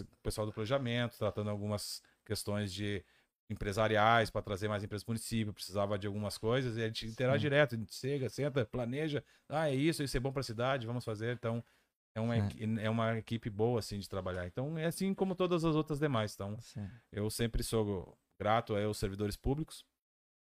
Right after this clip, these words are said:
Speaker 2: Sim.
Speaker 1: porque sem eles a gente não conseguiria fazer o trabalho que estamos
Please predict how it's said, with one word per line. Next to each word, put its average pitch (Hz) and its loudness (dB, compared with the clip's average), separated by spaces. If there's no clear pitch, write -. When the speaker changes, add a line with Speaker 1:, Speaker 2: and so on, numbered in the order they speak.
Speaker 2:
Sim. 107 -2
Speaker 1:
porque 113 -2
sem 120 -2
eles 113 0
a 117 0
gente 110 -4
não 113 -4
conseguiria 110 -4
fazer 104 -4
o 101 -6
trabalho 95 -2
que - -14
estamos 95 -10